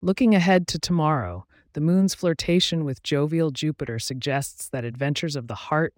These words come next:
may be on the horizon. Ensure you tune in for your full horoscope to seize the joyous moments that await you on February twenty-eighth, twenty twenty-four. As we close today's episode,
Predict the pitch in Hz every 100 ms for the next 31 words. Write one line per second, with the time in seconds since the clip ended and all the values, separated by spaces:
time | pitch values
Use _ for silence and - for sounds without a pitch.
0 | - 127 143 139 120 107 113 120 110 98
1 | 101 76 185 _ _ _ _ 143 135 -
2 | 175 190 202 - 175 160 156 151 131 120
3 | - - 170 180 - 160 143 - - 87
4 | 85 - - - - 156 156 - 127 -
5 | 143 151 160 - 156 147 110 - - 113
6 | 113 127 143 - 92 92 - _ _ -
7 | 101 - 139 160 165 165 165 - 131 117
8 | 127 151 - - _ _ - - 123 120
9 | - 107 110 - - - - _ _ _
10 | - 175 208 233 - 202 214 - 175 170
11 | 180 143 - 110 - 87 87